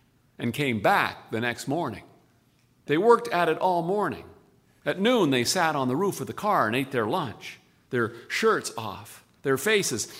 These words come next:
stained with mud and sweat. "Soon," said Murphy. "If we get it all the way down," said Sam, "we could fix it up. And when we get our licenses,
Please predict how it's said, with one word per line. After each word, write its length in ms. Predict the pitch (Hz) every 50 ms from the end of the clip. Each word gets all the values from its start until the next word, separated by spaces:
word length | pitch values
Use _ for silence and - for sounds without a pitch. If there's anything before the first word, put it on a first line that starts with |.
| - -
stained 520 | - - - 214 226 214 196 175 151 123
with 160 | 107 113 - 110
mud 360 | 120 175 208 190 151 110 -
and 240 | - 113 104 98 92
sweat. 500 | - - 214 202 160 - - - - - _ _ _ _ _ _ _ _ _ _ _ _ _ _ _ _
"Soon," 600 | - - - 196 214 190 151 127 117 123 - - - -
said 300 | - - 135 123 104 92
Murphy. 380 | 104 104 98 101 - - 80 78 - _ _ _ _ _ _ _ _ _ _ _ _ _ _ _ _ _ - -
"If 140 | - 180 147
we 80 | 190 180
get 200 | 214 247 247 233
it 80 | 208 214
all 180 | 240 233 220
the 60 | 196 190
way 160 | 185 185 160
down," 400 | 156 220 240 247 240 220 202 175
said 200 | - 175 131 113
Sam, 300 | - - 170 156 147 135
"we 100 | 135 131
could 220 | 123 135 117 110 - -
fix 320 | - - - 240 - - 175
it 80 | 170
up. 520 | 226 240 220 139 - - - - - _ _ _ _ _ _ _ _
And 80 | - 139
when 140 | 170 214 226
we 100 | 214 196
get 140 | 202 220 208
our 120 | 190 170
licenses, 800 | 175 208 240 240 220 - - 143 120 - 127 110 107 - -